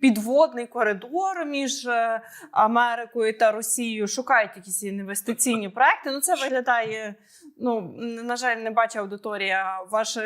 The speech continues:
щирий захват від цього, від цієї ідеї, просто не до кінця, так би мовити, адекватної. Але,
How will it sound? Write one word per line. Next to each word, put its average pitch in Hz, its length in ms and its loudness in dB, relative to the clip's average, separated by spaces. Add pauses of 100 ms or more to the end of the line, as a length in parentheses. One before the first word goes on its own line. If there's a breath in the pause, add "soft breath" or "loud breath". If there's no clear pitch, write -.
щирий 233 440 0
захват 233 600 2
від - 220 -4
цього, 214 360 -4 (340 loud breath)
від 220 140 -2
цієї 226 500 -2
ідеї, 196 420 0
просто 190 600 -8
не 208 200 -8
до 202 120 -10
кінця, 196 580 2 (800 loud breath)
так 202 160 -2
би 190 100 -4
мовити, 175 520 -6 (240)
адекватної. 196 800 -2
Але, 233 300 2